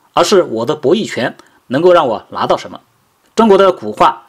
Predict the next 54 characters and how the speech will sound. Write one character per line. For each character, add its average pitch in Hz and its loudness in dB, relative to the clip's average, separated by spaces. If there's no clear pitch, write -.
“养 120 -2
寇 170 0
自 - 0
重， 180 0
大 165 2
恩 185 -4
如 131 -2
大 175 0
仇”， - -8
都 247 2
是 185 0
由 151 -4
于 165 -4
类 214 0
似 175 -2
的 131 0
道 131 0
理 101 -12
引 101 -12
申 147 -4
而 101 -4
来。 82 -14
杜 220 2
月 180 6
笙 196 -4
死 - -8
前 175 -2
把 151 0
自 170 -4
己 165 2
手 120 -2
上 156 -4
的 151 -4
欠 156 -4
条 113 -6
都 190 4
烧 185 0
掉， - -4
而 143 0
没 175 -2
有 160 0
留 156 -2
给 175 2
子 104 -8
孙， 147 -6
这 185 2
也 147 0
可 147 -4
算 147 -2
是 143 -2
他 139 -2
最 170 -2
后 151 0
的 - -10